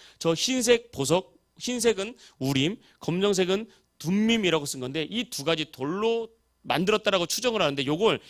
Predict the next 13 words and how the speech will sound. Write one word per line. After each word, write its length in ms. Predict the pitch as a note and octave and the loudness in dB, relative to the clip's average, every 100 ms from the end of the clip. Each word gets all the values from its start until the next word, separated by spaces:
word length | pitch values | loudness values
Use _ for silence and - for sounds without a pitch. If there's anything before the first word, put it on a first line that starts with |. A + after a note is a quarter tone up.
| - - | -20 -10
이 300 | G3+ A3 A3 - | -4 -2 -4 -6
가슴 280 | - F3+ | -6 -4
흉패 320 | F#3 C4+ - A3 | -6 -6 -4 -2
안에 180 | F#3 | -2
넣었어요. 540 | D3 A#2+ C#3 - F#2+ F#2+ _ - - | -2 -2 -2 -4 -8 -14 _ -20 -6
이 200 | G#3 A#3+ | -2 0
넣어가지고 720 | D3+ C3 E3 D3+ A2+ C3 G#3+ - - | 4 4 4 2 -2 -4 -4 -6 -8
이렇게 300 | C3 - C3 | -8 -2 -2
제사장 400 | - C#3 E3+ D#3+ | 0 0 2 2
직분을 340 | A#2+ D#3+ D#3 | 0 -2 0
행했는데 520 | F#3+ G3+ C3 A#2 A#2+ G2 - - | 2 2 0 -2 -2 -4 -16 -8
이 160 | A3 A3+ | -2 -2
우림과 600 | - F#3 A3+ G#3+ G#3+ | -2 0 2 6 6